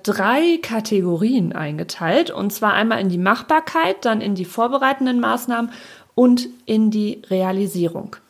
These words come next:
Da diese Folge einfach zu lang geworden ist, hab ich sie in zwei Teile unterteilt, aber sie kommen natürlich auch am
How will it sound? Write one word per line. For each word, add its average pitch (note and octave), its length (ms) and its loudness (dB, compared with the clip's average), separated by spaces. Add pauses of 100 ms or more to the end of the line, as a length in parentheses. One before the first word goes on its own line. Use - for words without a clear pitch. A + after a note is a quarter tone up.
(140)
Da A3+ 240 -2
diese A#3 340 2
Folge A#3+ 720 0
einfach A#3+ 320 0
zu - 180 -6
lang C4 260 0
geworden F3+ 440 0
ist, - 420 -4
hab - 240 -2
ich B3+ 160 -4
sie B3 180 0
in A3 200 -2
zwei G#3+ 320 0
Teile A3 360 -2
unterteilt, F#3 800 -2
aber A3+ 280 4
sie A3 160 0
kommen A3+ 500 0
natürlich G#3 640 -2
auch G3 300 -4
am F#3 260 -4